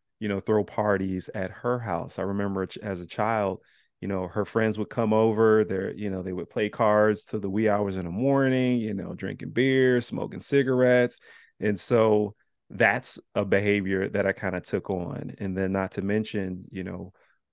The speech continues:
that side of the family, in terms of my mom's side of the family, they had issues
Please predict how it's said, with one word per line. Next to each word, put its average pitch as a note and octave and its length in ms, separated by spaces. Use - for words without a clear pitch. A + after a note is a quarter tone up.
that G2+ 360
side G2 340
of F#2 280
the F#2+ 140
family, F#2 540
in F#2 80
terms F#2 240
of F2+ 80
my F2+ 120
mom's G#2 320
side F2+ 200
of F2 100
the F#2 80
family, F#2 420
they A#2 220
had D3 240
issues F#2+ 600